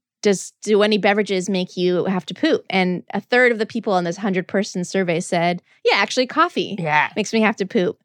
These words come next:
Speaker 1: So they got some of these people and, and some other, you know, non-responders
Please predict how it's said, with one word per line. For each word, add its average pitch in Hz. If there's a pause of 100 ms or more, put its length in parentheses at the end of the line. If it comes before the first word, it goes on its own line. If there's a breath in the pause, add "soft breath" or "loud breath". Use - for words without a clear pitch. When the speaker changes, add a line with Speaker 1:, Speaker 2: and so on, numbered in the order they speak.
(300 soft breath)
Speaker 1:
So -
they 254
got 247
some 285
of 294
these 320
people 233
and, 214
and 202
some 214
other, 190 (160)
you 196
know, 175
non-responders 180